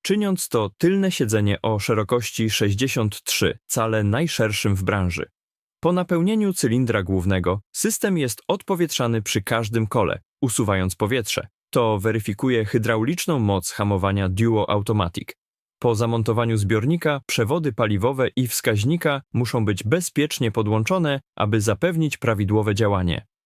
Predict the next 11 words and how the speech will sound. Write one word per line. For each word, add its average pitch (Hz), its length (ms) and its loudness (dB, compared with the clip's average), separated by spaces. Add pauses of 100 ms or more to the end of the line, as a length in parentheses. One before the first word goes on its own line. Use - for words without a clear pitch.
(140)
Gdy 107 280 2
jarzmo 156 420 2
wsuwa 170 420 0
się 113 160 0
na 101 140 2
wyjście 131 460 0
skrzyni 110 400 0
biegów, 117 500 0 (220)
tylny 196 380 2
przegub 135 540 -2
uniwersalny 135 880 0